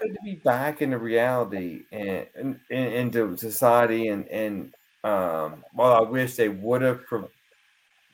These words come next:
made vaccines mandated, um, it's still just good to be back and be back in the sports world, 'cause that's what we're all here for. We're all here for talking about sports, and, um,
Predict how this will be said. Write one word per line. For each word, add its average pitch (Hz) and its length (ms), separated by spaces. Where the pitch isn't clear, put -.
made 117 360
vaccines 110 1000
mandated, 120 800
um, 98 560
it's 110 160
still 139 280
just 117 240
good 113 180
to 101 60
be 98 160
back 85 500
and 90 260
be 92 120
back 82 300
in 80 80
the 80 60
sports - 500
world, 76 460
'cause 104 280
that's 160 240
what 170 140
we're 123 180
all 120 140
here 117 220
for. 101 340
We're 87 260
all 98 140
here 101 320
for 87 320
talking 104 240
about 87 200
sports, - 680
and, 65 380
um, 76 500